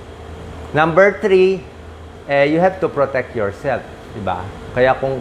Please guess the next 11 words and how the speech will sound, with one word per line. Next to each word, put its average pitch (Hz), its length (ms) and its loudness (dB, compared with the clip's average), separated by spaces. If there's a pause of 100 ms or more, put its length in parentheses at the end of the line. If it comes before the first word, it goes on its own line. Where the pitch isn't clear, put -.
kayo 147 160 4
nasa 147 240 -2
bahay, 143 480 4
kung 123 240 0
ano 127 80 -2
na 127 160 -2
lang 120 160 -2
protection, 139 640 0
sinasabi 202 480 2
ko 208 80 2
lang, 170 160 2